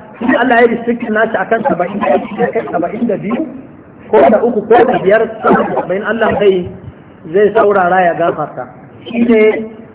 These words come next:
da ya yi a cikin aka ci kai, "Lan yaghfir Allahu lahu."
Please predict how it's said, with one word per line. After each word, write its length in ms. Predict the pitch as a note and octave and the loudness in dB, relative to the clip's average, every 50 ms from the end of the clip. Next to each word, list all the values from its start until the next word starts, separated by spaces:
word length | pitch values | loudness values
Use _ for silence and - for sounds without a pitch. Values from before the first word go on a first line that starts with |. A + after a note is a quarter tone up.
| - - C#3+ D#3 | -20 -12 -6 -2
da 60 | E3 | 0
ya 160 | F3 F#3 G3+ | 2 4 6
yi 100 | A3+ A3+ | 6 6
a 140 | A#3 A3 G#3 | 6 4 2
cikin 480 | F3+ - - A3+ A#3 - - - G3 - | 0 0 -2 -4 -4 -6 -6 -8 -8 -4
aka 240 | G#3+ G#3 G3+ - G#3 G3+ | -4 -2 0 0 0 0
ci 120 | G3+ - - | -2 -6 -4
kai, 240 | - A3 A#3+ B3 A#3 F#3 - - - - - - - - - - C#3+ | 0 2 2 2 2 -2 -6 -8 -14 -16 -18 -20 -20 -20 -20 -16 -12
"Lan 320 | D3 D#3+ F3+ G#3 A#3 A3+ | -8 -6 -4 -4 -2 0
yaghfir 400 | A#3 A#3 A3 G3 F#3 F#3 - G3 | 0 0 0 0 -2 -2 -2 -4
Allahu 400 | F#3+ E3+ D#3 D#3+ D#3+ D#3+ D3 D3 | -4 -4 -4 -6 -6 -8 -8 -8
lahu." 200 | C#3 C3 C3 C3 | -10 -10 -12 -14